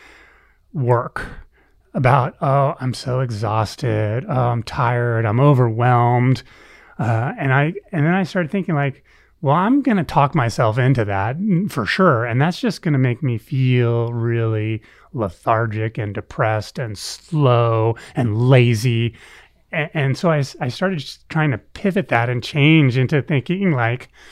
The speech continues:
you know, "I'm getting to work on challenging problems. Uh, you know, I, <clears throat> I, I'm excited to make a contribution. Um, uh, I, you know,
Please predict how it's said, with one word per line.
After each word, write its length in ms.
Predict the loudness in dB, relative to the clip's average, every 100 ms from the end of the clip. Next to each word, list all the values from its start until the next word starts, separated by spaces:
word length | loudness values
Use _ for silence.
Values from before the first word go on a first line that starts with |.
| -20 -20 -20 -14 -2
you 80 | 0
know, 100 | 2
"I'm 140 | 2
getting 220 | 4 6
to 60 | 6
work 200 | 4 2
on 140 | 0 2
challenging 480 | 4 4 4 2
problems. 840 | 2 4 4 4 0 0 -2 -4 -8 -20 -20 -8
Uh, 480 | -4 -2 -2 -4 -4 -8 -20 -8
you 100 | -2
know, 320 | -2 -2 -6 -6
I, 200 | -4 -4 0
<clears throat> 240 | 2 2 2 -10 _ -2
I, 640 | 0 2 0 -2 -4 -8 -12 _ _ -8
I'm 140 | -4 -4
excited 760 | -4 -2 0 2 2 2 0 -4 _ -14
to 480 | -2 2 2 2 4
make 260 | 4 4
a 60 | 2
contribution. 1120 | 0 0 2 0 2 0 2 -2 -2 -2 -4 -6 -20 -20 -8
Um, 640 | -4 -2 -2 -4 -6 -8 -12 -20 _ -6
uh, 380 | -2 0 -2 -8 _ _
I, 680 | 2 4 4 2 2 0 -4 -8 0
you 80 | 2
know, 240 | 2